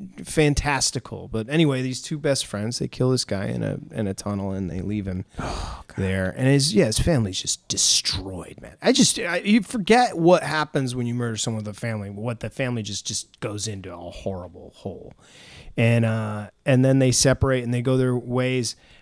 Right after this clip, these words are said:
Speaker 1: And then this kid, it's two kids, they kinda grow up, but they s-, keep in contact. <clears throat> And, uh, he goes on, he kind of, like, records conversations, uh,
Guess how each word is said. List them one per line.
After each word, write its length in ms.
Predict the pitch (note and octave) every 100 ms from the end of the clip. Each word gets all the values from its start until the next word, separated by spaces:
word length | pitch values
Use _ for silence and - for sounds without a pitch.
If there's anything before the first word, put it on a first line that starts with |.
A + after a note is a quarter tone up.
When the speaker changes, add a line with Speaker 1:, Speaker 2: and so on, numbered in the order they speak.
| _ -
Speaker 1:
And 160 | E3
then 240 | G3+ A#3+ G#3+
this 180 | F#3
kid, 600 | - - C4 F3+ B2+ D3 - _ _ _ _ _ _ _ _ _ -
it's 140 | -
two 160 | - F#3+
kids, 480 | - F3 B2+ - -
they 100 | -
kinda 280 | C#3+ E3+ D#3+
grow 320 | C3 B2+ A#2+
up, 180 | A#2 B2+
but 140 | C3 A#2+
they 100 | B2+
s-, 160 | - -
keep 220 | - E3+
in 80 | C#3+
contact. 460 | - D#3 D#3 G#2 - - - - - - - - - _ - - _ _ - - - - - - - _ - -
<clears throat> 360 | C4+ G#3+ D#3 C#3 -
And, 360 | D3+ D3+ C3 -
uh, 300 | D3+ C#3+ C#3
he 200 | C3+ C#3
goes 300 | D3+ F3 E3+
on, 220 | F3 F3 -
he 140 | D#3
kind 200 | D#3+ F3+
of, 100 | E3
like, 180 | E3 D3+ -
records 480 | - D3 C#3+ E3 D#3
conversations, 680 | - C#3+ B2 D3+ D3 C#3+ C3+
uh, 280 | C3+ C3+